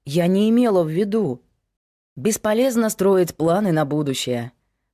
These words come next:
покачал головой Кирилл, слегка подпихивая пёсика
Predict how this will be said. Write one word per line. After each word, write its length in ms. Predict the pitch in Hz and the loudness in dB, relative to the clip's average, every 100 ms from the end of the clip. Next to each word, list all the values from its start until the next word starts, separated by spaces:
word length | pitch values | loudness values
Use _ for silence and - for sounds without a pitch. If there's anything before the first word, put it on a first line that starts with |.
| _ | _
покачал 420 | 165 202 202 240 | -4 -2 0 -2
головой 460 | 165 170 208 226 180 | 0 0 2 0 -2
Кирилл, 420 | - 208 262 - - | -2 -2 -2 -4 -8
слегка 440 | - 185 - 208 | -8 -8 -4 -4
подпихивая 720 | 202 208 - 190 160 165 165 | -4 -6 -6 -4 -2 0 0
пёсика 600 | 165 254 254 - - 135 | 0 -2 -2 -4 -4 -6